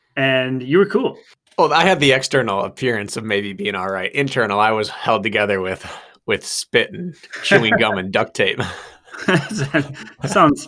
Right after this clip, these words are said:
Speaker 1: I don't know, good. I, like, jerry rig everything in my life, so that seems like a good
Speaker 2: No, I was
Speaker 1: patch
Speaker 2: happy
Speaker 1: job.
Speaker 2: with my body. It held up, and all my pain afterwards is muscular soreness.
Speaker 1: Yeah.
Speaker 2: Knees held up to it.
Speaker 1: Yeah, mine too.
Speaker 2: Both forty percent of my meniscuses remaining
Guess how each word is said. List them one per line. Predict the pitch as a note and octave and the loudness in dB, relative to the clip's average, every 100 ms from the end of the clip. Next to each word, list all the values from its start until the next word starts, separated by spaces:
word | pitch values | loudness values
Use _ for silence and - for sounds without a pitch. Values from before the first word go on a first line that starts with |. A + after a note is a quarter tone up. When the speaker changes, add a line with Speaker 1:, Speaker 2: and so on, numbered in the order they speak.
| - | -2
Speaker 1:
I | A#2+ | 2
don't | B2+ | 2
know, | B2 C#3 | 2 2
good. | |
I, | B2+ F#3 | 4 4
like, | D#3 | 4
jerry | C#3 C3+ C#3 | 2 0 4
rig | C#3 C3+ | 4 4
everything | D#3 C#3+ A#2+ | 2 0 -2
in | A#2 | -2
my | B2 | -2
life, | B2+ C3 C3 | 0 -2 -2
so | C#3+ | -6
that | - | -4
seems | E3+ D3 | -4 -2
like | D3 | -4
a | C#3+ | -4
good | C#3+ D3+ | -2 2
Speaker 2:
No, | C#3 | 4
I | C3+ | 6
was | C#3 | 6
Speaker 1:
patch | C#3+ | 2
Speaker 2:
happy | C#3 | 2
Speaker 1:
job. | |
Speaker 2:
with | C#3 | 0
my | C#3 B2 | 0 0
body. | C3+ B2+ G#2+ | 0 -2 -4
It | - | -10
held | - A#2 G#2 | -4 -2 -2
up, | A#2+ - | -6 -6
and | A#2 G#2+ | -8 -6
all | A2 A#2 | -4 -2
my | A2+ A2 | -2 -4
pain | G#2+ A2 G#2+ | -4 -6 -6
afterwards | G2+ A2+ G#2+ G2+ F#2 | -6 -4 -2 -2 -4
is | F2+ | -10
muscular | G2+ F2 - F#2+ - | -8 -8 -8 -12 -12
soreness. | - - F#2+ - - _ _ _ | -10 -10 -12 -16 -18 _ _ _
Speaker 1:
Yeah. | A#2+ B2 A2 _ _ _ - | -4 -2 -4 _ _ _ -10
Speaker 2:
Knees | G#2+ A2 G#2+ | 0 0 2
held | A2+ A2 | 0 2
up | G#2+ | -2
to | - A2+ | -2 -2
it. | A2 - _ _ _ | -2 -8 _ _ _
Speaker 1:
Yeah, | B2+ D3 C#3+ - | -2 -2 -2 -8
mine | A#2+ B2+ | -6 -6
too. | - D3 C#3 _ - - | -4 -4 -6 _ -20 -8
Speaker 2:
Both | - B2 - | -6 -6 -10
forty | C#3 A#2+ A2+ | 0 0 0
percent | A#2 A2 A#2 | -2 -4 -4
of | A2 | -2
my | G#2+ G#2+ | -2 -4
meniscuses | G#2 A2 - A2+ - A2+ G#2+ | -4 -6 -8 -8 -6 -6 -4
remaining | G#2+ G#2+ A2 A2+ | -4 -2 -2 -4